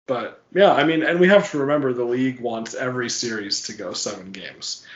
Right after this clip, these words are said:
If Adam Silver had it his way, the, you know, it would be Lakers versus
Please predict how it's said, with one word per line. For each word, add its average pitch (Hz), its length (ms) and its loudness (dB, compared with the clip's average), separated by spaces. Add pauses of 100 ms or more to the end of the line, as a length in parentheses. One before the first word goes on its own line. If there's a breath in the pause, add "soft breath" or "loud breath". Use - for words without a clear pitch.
(160 loud breath)
If 127 140 0
Adam 151 300 8
Silver 135 440 4
had 123 240 0
it 104 140 -2
his 110 280 -4
way, 98 340 -8 (1200 soft breath)
the, 135 460 6
you 147 120 4
know, 110 360 0 (420)
it 151 100 6
would 139 180 6
be 123 340 2 (960)
Lakers 139 640 6
versus 123 920 -2